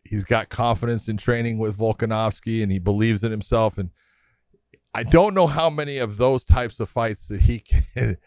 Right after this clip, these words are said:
you know, they, they talked and, and Pearson said he was supposed to wrestle, you know. <laughs> I love the fact that you went after him. I love the fact that it was a great fight for me to watch. You can only do so many of those types of fights because you're taking damage in those.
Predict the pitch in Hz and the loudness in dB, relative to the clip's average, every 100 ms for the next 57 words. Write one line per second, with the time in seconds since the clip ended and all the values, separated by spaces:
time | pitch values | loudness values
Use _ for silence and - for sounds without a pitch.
0 | - - _ 110 104 101 110 101 120 117 | -20 -20 _ -4 -2 -2 -2 -2 -2 4
1 | - 139 131 117 110 101 104 107 - 135 | 6 6 2 -6 -12 -10 -10 -4 -2 -2
2 | 120 143 127 117 - 127 113 110 143 - | 0 0 0 0 0 0 0 2 2 2
3 | 151 127 - _ _ _ 123 123 120 110 | 0 -2 -8 _ _ _ -8 -2 -2 -2
4 | - _ _ _ _ _ - 85 - - | -6 _ _ _ _ _ -16 2 12 12
5 | - - - - - _ _ _ _ _ | 12 4 -4 -6 -16 _ _ _ _ _
6 | _ _ _ _ _ _ _ 117 123 165 | _ _ _ _ _ _ _ 0 4 4
7 | 170 151 - 156 151 131 - 131 123 123 | 4 0 0 0 0 -4 -4 -2 0 0
8 | 120 110 98 95 107 117 139 127 123 127 | -2 -4 -4 -6 -4 2 2 2 -2 -2
9 | 120 120 117 110 110 101 92 120 107 117 | -2 0 -2 -2 -2 -4 -4 -6 -4 -2
10 | 110 113 107 107 104 113 104 - _ _ | -2 -4 -6 -4 0 0 0 -4 _ _
11 | _ _ 90 - 98 - 131 127 107 117 | _ _ -14 -10 -8 -4 -2 -2 0 -2
12 | - 113 110 110 113 101 92 101 101 - | 0 -2 0 0 2 0 0 -2 0 2
13 | 98 98 92 - 104 92 - 85 95 87 | 0 0 -8 -6 -6 -6 -8 -8 -6 -6
14 | 90 92 - - 117 117 101 110 117 113 | -8 -10 0 0 2 -4 0 2 2 0
15 | 104 92 98 98 95 | -4 -4 -2 -2 -4